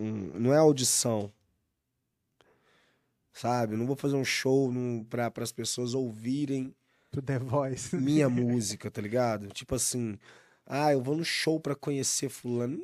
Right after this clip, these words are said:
Speaker 1: Hum, você conhece
Speaker 2: Show do F B C não é pra
Speaker 1: você
Speaker 2: anestesiar,
Speaker 1: conhece
Speaker 2: é pra
Speaker 1: Não,
Speaker 2: cima.
Speaker 1: você co-, tipo assim, pensa só. Você conhece o artista dentro do seu carro, ouvindo o álbum dele, indo pra algum lugar, é isso. Você não vai no show pra, pra, pra...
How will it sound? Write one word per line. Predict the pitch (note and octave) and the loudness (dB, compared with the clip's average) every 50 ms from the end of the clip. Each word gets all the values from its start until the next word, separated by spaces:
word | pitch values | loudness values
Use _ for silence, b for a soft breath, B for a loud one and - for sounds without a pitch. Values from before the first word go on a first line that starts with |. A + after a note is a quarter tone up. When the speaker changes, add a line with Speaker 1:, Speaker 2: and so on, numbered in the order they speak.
| G#4 - | -8 -6
Speaker 1:
Hum, | F4+ | -4
você | C4 C#3+ B2 - - - | -4 -4 -4 -6 -8 -4
conhece | - D3 C#3+ D3 | -2 0 2 4
Speaker 2:
Show | E3 E3 | 4 6
do | E3 E3+ | 8 8
F | F3+ E3 F3 | 6 8 8
B | E3+ E3 D#3+ | 6 6 8
C | - F#3+ F#3+ | 8 8 10
não | G3 G3 | 10 10
é | |
pra | F#3+ - F#3+ | 10 10 10
Speaker 1:
você | F#3 F#3 | 10 10
Speaker 2:
anestesiar, | E3+ F3+ F#3 F3+ F3 F3 F3+ F3 E3 D#3+ D#3 D3+ | 10 12 12 12 12 12 12 12 12 12 12 12
Speaker 1:
conhece | D3 | 12
Speaker 2:
é | C#3+ - | 10 10
pra | - D3 | 6 0
Speaker 1:
Não, | B2 | 0
Speaker 2:
cima. | - - A#3+ C4 A#3+ G3+ | 2 4 8 8 8 10
Speaker 1:
você | - G#3 | 8 8
co-, | - A3+ G#3 G3+ | 6 6 4 2
tipo | - F#3+ - G#3 - A3 | 0 -4 -6 2 4 6
assim, | F#3 - - F3+ D#3 C3+ | 6 6 6 6 6 6
pensa | - F#3 F#3+ - F3 C#3+ | 6 6 6 6 4 4
só. | - - C3+ A#2 G#2 G#2 A#2 A#2 | 4 4 4 2 2 0 -2 -2
Você | B2 C3+ - - | -2 0 0 0
conhece | - - F#3 E3+ D#3+ D3+ - D#3+ | 2 4 6 6 6 6 4 2
o | |
artista | C#3 C3 - - - F#3+ G3 F#3 D3+ - - A#2+ G2+ G#2+ - _ _ _ _ _ _ _ _ _ _ _ _ _ _ _ _ _ - | 0 -2 -2 0 0 2 2 2 0 0 -2 -6 -8 -8 -12 _ _ _ _ _ _ _ _ _ _ _ _ _ _ _ _ _ -20
dentro | A#2 B2 B2+ C#3+ D3+ D3 - C#3+ | -6 0 2 2 2 2 -2 -4
do | C3 C#3 C#3 | -4 -2 -2
seu | - - E3 D#3 D3 | 2 4 4 4 4
carro, | D3+ - - D#3+ D#3 D#3 E3 F3 F#3 F3 G#3 A3 A#3+ - - _ _ _ _ _ _ _ _ _ _ _ _ _ - | 2 2 4 6 6 6 6 4 4 4 4 2 0 -4 -8 _ _ _ _ _ _ _ _ _ _ _ _ _ 4
ouvindo | - D#3 D3 C3+ B2 C3 C#3+ D3+ D#3 | 4 6 6 4 4 2 4 4 6
o | D#3 | 6
álbum | D3 C#3+ C#3+ D3 D3 C#3+ C#3+ D3+ D#3+ | 8 8 8 8 8 6 4 0 -2
dele, | D#3 C#3+ D3 D3+ D#3+ F3 F#3+ G3 F#3+ | 2 4 6 6 6 6 6 4 2
indo | F#3 F#3+ F3 | 2 0 2
pra | F3 F3 | 4 4
algum | E3+ D#3+ D#3+ E3 E3+ | 2 4 4 4 4
lugar, | F3+ E3+ D#3+ D#3+ E3 F#3+ G#3+ G#3+ | 4 4 4 4 2 4 4 4
é | |
isso. | G3+ F#3 F3+ E3 - - | 4 4 2 0 0 -2
Você | C3 - F#3 | -2 -2 0
não | A3+ A#3 | 0 2
vai | A#3+ A#3 A3+ | 4 4 4
no | G#3 F#3 | 4 4
show | - - - - E3 D#3+ D#3 D3 | 4 4 4 6 6 6 6 6
pra, | - D3+ D3 C#3 | 6 4 4 4
pra, | - - C#3+ C#3 | 4 4 2 2
pra... | B2 - - C#3+ C3+ A#2+ | 2 2 2 2 2 2